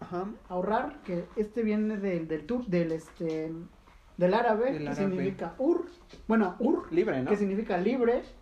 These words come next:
Speaker 2: que después cambió a ahorro, que básicamente significa dar libertad a los esclavos.
Speaker 1: Mm.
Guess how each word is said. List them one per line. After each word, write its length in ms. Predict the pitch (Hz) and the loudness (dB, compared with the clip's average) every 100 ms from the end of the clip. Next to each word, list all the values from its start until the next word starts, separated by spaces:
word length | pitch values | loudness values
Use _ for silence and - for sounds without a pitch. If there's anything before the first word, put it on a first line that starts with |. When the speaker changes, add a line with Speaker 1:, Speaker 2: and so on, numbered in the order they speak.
| - - - - | -20 -20 -20 -8
Speaker 2:
que 80 | 185 | 2
después 300 | 185 180 202 | 4 4 0
cambió 360 | 208 196 196 185 | -2 0 0 0
a 320 | 180 165 - | -4 -10 -4
ahorro, 540 | 202 247 220 220 311 - - - - - | 4 4 4 0 -4 -10 -20 -20 -20 -10
que 80 | 180 | -4
básicamente 420 | 190 214 202 208 | -2 0 -2 -2
significa 540 | 202 175 180 180 202 175 | -2 -4 -4 -4 -2 0
dar 160 | 185 | 0
libertad 360 | 202 175 170 170 | 0 0 0 -2
a 40 | 180 | -2
los 160 | 165 | -2
esclavos. 540 | 156 - - 175 160 262 | -6 -12 -4 0 2 2
Speaker 1:
Mm. 200 | 320 | 2